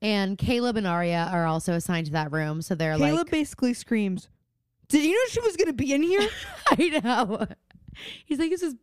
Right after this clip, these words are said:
Speaker 1: bullshit."
Speaker 2: And Arya's
Speaker 1: It's
Speaker 2: like, "Um, obviously not."
Speaker 1: She's like, "You need to, like, fucking chill out. I don't know what Hannah sees in you."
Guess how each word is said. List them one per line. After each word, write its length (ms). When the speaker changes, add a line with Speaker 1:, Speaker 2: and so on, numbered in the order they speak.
Speaker 1:
bullshit." 880
Speaker 2:
And 180
Arya's 320
Speaker 1:
It's 120
Speaker 2:
like, 220
"Um, 320
obviously 540
not." 240
Speaker 1:
She's 180
like, 220
"You 80
need 160
to, 120
like, 200
fucking 400
chill 440
out. 320
I 100
don't 140
know 120
what 180
Hannah 260
sees 240
in 120
you." 260